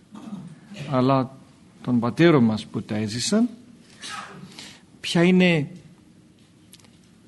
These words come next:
η στάση αυτή, το ήθος εκείνο, το πνεύμα το οποίο μπορεί να μας ενεργοποιήσει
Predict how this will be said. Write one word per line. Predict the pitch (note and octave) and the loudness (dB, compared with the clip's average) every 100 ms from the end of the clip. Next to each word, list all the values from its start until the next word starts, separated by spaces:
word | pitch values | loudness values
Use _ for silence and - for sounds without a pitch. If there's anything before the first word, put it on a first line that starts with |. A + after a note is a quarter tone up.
| _ - - - - - | _ -20 -20 -20 -20 -12
η | B2 | -6
στάση | - - F3 F3+ D3+ | -4 2 2 4 4
αυτή, | A#2+ - B2+ C3+ G3 - - - _ _ _ | 2 0 2 2 2 -6 -16 -20 _ _ _
το | C3 | 0
ήθος | C3 G3+ - B2+ C3 | 4 4 4 0 0
εκείνο, | A2+ C3 C3 F#3 G#3 - - - - _ _ _ _ _ - - _ - | 0 4 4 4 0 -4 -16 -20 -20 _ _ _ _ _ -20 -20 _ -10
το | A2+ | -8
πνεύμα | - A2+ D3 E3+ D#3 C#3+ B2 F#2+ - - - _ _ _ _ _ _ _ _ _ - - - - - _ _ _ _ _ - | -2 4 6 6 6 4 2 0 -10 -20 -20 _ _ _ _ _ _ _ _ _ -20 -20 -20 -20 -20 _ _ _ _ _ -6
το | B2+ | -4
οποίο | G2+ - D#3+ G3+ A3+ G#3+ - - - | -2 2 6 6 2 -4 -12 -18 -4
μπορεί | B2 C3 C3 D3+ | 0 2 4 4
να | C#3 | 4
μας | B2+ B2+ A#2+ - - - - _ _ _ _ _ _ _ _ - _ _ _ _ | 4 4 2 -2 -14 -20 -20 _ _ _ _ _ _ _ _ -20 _ _ _ _
ενεργοποιήσει | D#3 D3+ D3 C3 C3 C#3+ D3 A#2+ - G2 | 2 4 6 4 2 2 2 0 -6 -12